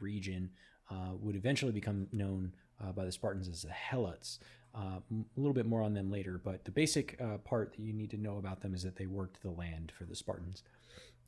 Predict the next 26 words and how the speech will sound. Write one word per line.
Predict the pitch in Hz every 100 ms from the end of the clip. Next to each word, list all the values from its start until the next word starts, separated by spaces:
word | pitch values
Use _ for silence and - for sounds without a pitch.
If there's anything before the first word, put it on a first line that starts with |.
| -
And | 117 113 -
the, | 131 120
the | 127
problem, | - 196 226 226 117 98 98 - - - -
uh, | 107 98 98 95 95 98 - -
is | 117 98
that | 107 101 101 - - -
the | 98
Helots, | - 247 107 - - - - _ _ - -
uh, | 110 101 98 - -
actually | 127 - 127 -
outnumbered | 123 98 110 120 113 107
the | 104
Spartans, | - - 123 107 95 92 - - 120 - -
um, | 95 95 95 95 - - - - 117
by | 110 98
some | - 120
estimations, | 104 104 101 - 98 -
like, | 95 92 -
ten-to-one. | 117 95 85 95 80 - - - - - -
Uh, | 110 104 101
and | 110
so | - 117
to |
keep | 113 165 160
them, | 147 139 131 123